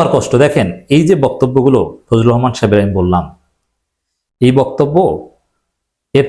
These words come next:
চাইতে কি আওয়ামী লীগের লতিফ সিদ্দিকীরা কি এর চাইতে কঠিন কথা বলেছিল? ওয়াজ মাহফিলের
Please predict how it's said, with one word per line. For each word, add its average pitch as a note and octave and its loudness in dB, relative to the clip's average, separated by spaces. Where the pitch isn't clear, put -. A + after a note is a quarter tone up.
চাইতে E3+ 2
কি F3 2
আওয়ামী C3 2
লীগের D3+ 4
লতিফ D3+ 0
সিদ্দিকীরা D#3+ 2
কি - 0
এর D3+ 0
চাইতে E3 2
কঠিন D#3 2
কথা F3 2
বলেছিল? F#3 0
ওয়াজ C3 4
মাহফিলের D#3+ 2